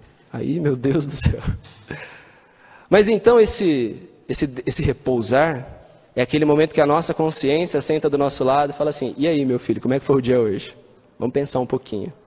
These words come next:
Às vezes, a gen-, às ve-, às vezes a gente vira do lado e fala, "Não quero", e vira pro lado e tenta dormir, né? Aí ela vai lá do outro lado, "Vamos conversar, vai." E a gente fica pensando. Santo Agostinho fazia isso. E ele disse que esse foi um dos meios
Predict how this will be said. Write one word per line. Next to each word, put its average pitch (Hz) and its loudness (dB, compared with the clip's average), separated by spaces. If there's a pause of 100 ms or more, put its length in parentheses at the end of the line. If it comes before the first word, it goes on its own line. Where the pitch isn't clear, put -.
(460)
Às 135 2
vezes, 175 4
a 127 -2
gen-, 147 0
às 131 0
ve-, 147 2
às 127 0
vezes 143 2
a 151 2
gente 151 -2
vira 139 2
do 131 2
lado 135 6
e - -4
fala, 139 2
"Não 170 2
quero", 139 4
e 117 -2
vira 139 0
pro 147 -2
lado 135 4
e - -2
tenta 147 0
dormir, 151 0
né? 113 -2 (280)
Aí 110 -2
ela 120 2
vai 123 2
lá 131 2
do 131 -2
outro 151 -2
lado, 123 0
"Vamos 349 -2
conversar, 131 -2
vai." - -14 (720)
E 120 -2
a 120 0
gente 123 -2
fica 139 -4
pensando. 123 -4 (500)
Santo 214 2
Agostinho 185 0
fazia 175 -2
isso. 131 -4 (540)
E 156 6
ele 180 4
disse 156 0
que 147 0
esse 175 2
foi 165 0
um 156 2
dos 135 0
meios 135 0